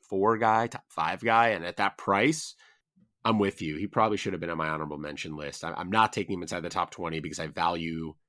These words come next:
the current season just too highly, but he's definitely a guy worth looking at. We talked a little bit about late A D P guys and, and, and prospects. Anyone else from that list you think we should talk in more detail about, or anyone else you wanna,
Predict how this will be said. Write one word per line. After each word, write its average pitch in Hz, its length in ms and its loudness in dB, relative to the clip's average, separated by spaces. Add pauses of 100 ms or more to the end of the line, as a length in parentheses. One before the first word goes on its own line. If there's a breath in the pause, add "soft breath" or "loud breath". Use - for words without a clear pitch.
(160)
the 87 80 -8
current 90 420 -4
season 82 320 -6
just 76 220 -6
too 80 160 -4
highly, 92 560 0 (440)
but 101 100 -2
he's 104 140 2
definitely 104 280 2
a 85 60 0
guy 82 60 0
worth 78 260 -4
looking 82 320 -6
at. 76 260 -4 (480 soft breath)
We 120 80 2
talked 190 240 8
a 190 40 4
little 165 120 6
bit 143 80 6
about 131 180 8
late 120 140 2
A 113 80 4
D 110 120 0
P 113 220 -4
guys 101 360 4
and, 95 140 -4 (260)
and, 92 180 -6
and 85 280 -10
prospects. 95 920 0 (400 soft breath)
Anyone 170 320 10
else 139 220 8
from 135 100 0
that 113 160 4
list 120 300 0
you 113 80 -2
think 110 120 -2
we 113 60 0
should - 140 -6
talk 110 240 0
in 104 60 -4
more 92 140 0
detail 110 320 0
about, 104 260 6
or 98 60 4
anyone 110 200 2
else 107 180 2
you 110 60 2
wanna, 101 300 0